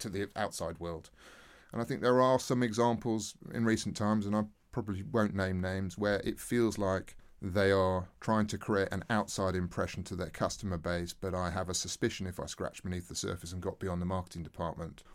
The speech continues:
what they're talking about would not be a behaviour that's actually entrenched in the organisation.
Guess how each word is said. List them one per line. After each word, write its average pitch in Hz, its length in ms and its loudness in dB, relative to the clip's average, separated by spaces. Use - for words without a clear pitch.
what 95 200 4
they're 95 100 4
talking 95 440 0
about 82 320 2
would 87 120 -4
not 95 440 0
be 87 200 -2
a 90 80 0
behaviour 85 460 -2
that's 90 220 -6
actually 85 560 -4
entrenched 95 580 -4
in 85 100 -4
the 85 100 -2
organisation. 80 800 -8